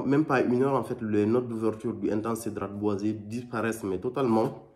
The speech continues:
Ils font tout, directement place aux notes du, euh, aux notes de cœur et aux notes de fond. Alors que le Intense Cédrat Boisé, en fait, pendant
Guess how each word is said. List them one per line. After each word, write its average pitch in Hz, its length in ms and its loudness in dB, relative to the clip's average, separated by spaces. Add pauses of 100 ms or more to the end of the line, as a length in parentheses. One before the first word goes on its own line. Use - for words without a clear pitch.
(960)
Ils 131 80 2
font 127 220 6
tout, 147 140 0 (100)
directement 151 580 4
place 139 300 0
aux 127 80 0
notes 117 220 2
du, 110 180 -4 (140)
euh, 120 100 6
aux 113 180 4
notes 123 200 4
de 113 100 2
cœur 127 380 2
et 117 120 2
aux 104 100 2
notes 110 200 0
de 113 100 2
fond. 104 280 -4 (460)
Alors 143 220 4
que 156 60 2
le 123 140 6
Intense 123 360 2
Cédrat 110 320 0
Boisé, 110 480 2
en 107 80 2
fait, 101 200 -8
pendant 127 500 4